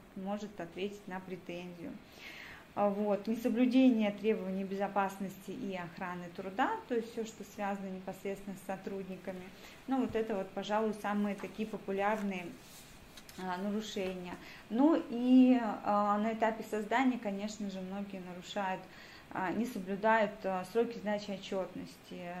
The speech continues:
а, вот, а, также сроки сдачи каких-либо непосредственно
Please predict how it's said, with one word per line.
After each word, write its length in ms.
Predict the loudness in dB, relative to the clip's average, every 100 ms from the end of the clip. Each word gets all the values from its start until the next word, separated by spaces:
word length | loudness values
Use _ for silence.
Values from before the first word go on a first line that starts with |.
| -8 -6
а, 400 | -4 -4 -4 -6 -8
вот, 260 | -4 -4 -4 -8
а, 320 | -8 -6 -10 -4
также 220 | -4 -4 -10
сроки 280 | -4 -4 -4
сдачи 440 | -4 -2 -2 -4 -10 -12 -18 -18 -8
каких-либо 720 | -4 0 0 0 0 2 0 0 -6
непосредственно 880 | -4 -4 -2 -4 -4 -8 -6 -6